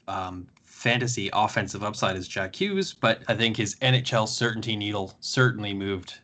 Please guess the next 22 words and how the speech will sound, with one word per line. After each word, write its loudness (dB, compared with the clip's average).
uh, 0
in -6
the -2
upwards -6
direction. -6
Another 6
player 6
I 6
think -4
helped -4
his, -4
uh, -4
N 0
H 0
L 2
certainty -2
needle -2
move 0
up 0
was -2
Caden 4
Primo. 6